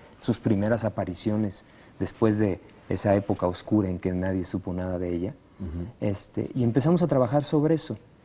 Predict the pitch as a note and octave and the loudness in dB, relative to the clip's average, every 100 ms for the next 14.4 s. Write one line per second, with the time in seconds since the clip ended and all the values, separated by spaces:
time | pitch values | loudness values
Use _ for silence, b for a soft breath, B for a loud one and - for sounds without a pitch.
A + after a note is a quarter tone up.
0 | - - B2+ F#3+ F#3 F#3 F3 F3 C#3 D3+ | -12 4 6 8 8 8 8 6 4 4
1 | D#3 D#3 D3+ D3 - - A#2+ A#2+ C3 - | 6 6 4 2 -2 -4 0 2 2 2
2 | A2+ A2 A2 G2+ F#2 - G2+ F#2+ F#2 F2+ | 4 4 4 2 0 0 0 0 -2 -2
3 | F2+ F#2 G2 G#2+ A2 G2+ - B B B | -2 -4 -2 0 0 -4 -10 B B B
4 | B B B B - A#2+ A2+ A#2 A2+ A2+ | B B B B 2 6 6 6 6 4
5 | A#2+ B2 D#3 F3+ - D3+ D3 A#2+ G#2+ C#3 | 2 2 4 2 2 2 2 0 -2 -2
6 | C3+ A#2+ A2 G#2 - A#2 G2+ - G#2 G2+ | 0 0 -2 -4 -4 -2 -2 0 2 2
7 | A2 C3+ A2+ C3 B2+ A2+ A2+ A2+ F#2+ F2+ | 0 0 2 4 4 4 4 2 0 -2
8 | G#2 G2+ G2 G2+ - F2+ b b b b | -2 -2 -2 -6 -10 -14 b b b b
9 | b - G2 G2 G2 G2 G2 G#2+ G#2+ G#2+ | b -4 -2 0 -2 0 2 2 2 0
10 | - C#3 D#3+ C#3+ A2+ A2+ B2 B2+ A2+ G#2 | 0 -2 0 -2 0 0 0 0 0 0
11 | A#2 A#2 G2+ - - A#2+ A2+ G2+ F#2+ - | 0 0 -2 -6 -4 -4 -2 -4 -6 -6
12 | G#2+ D3+ C#3+ - - - G#2 G2 G2 F#2+ | -4 -2 -4 -6 -18 -8 -4 -2 -2 -2
13 | F#2+ F#2+ A2 A#2+ D#3+ C3+ G#2+ G2+ G#2 - | -4 -2 0 2 2 2 -2 -2 -2 -2
14 | G2+ F#2+ F2 | -4 -4 -6